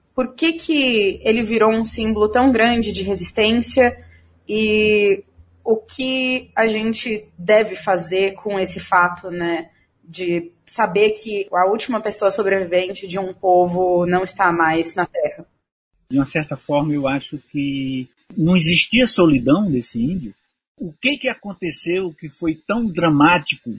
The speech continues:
Speaker 2: na vida desse índio que o levou a superar a solidão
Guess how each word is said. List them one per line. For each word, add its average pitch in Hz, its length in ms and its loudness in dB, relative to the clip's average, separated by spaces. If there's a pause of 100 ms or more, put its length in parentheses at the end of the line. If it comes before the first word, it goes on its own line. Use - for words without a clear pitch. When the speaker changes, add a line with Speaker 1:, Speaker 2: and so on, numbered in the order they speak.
Speaker 2:
na 143 160 2
vida 135 320 -2
desse 123 320 -6
índio 135 440 -2 (540)
que 214 120 2
o 226 60 4
levou 190 720 2
a 175 340 -2 (200)
superar 220 720 2
a 226 60 -4
solidão 170 760 -4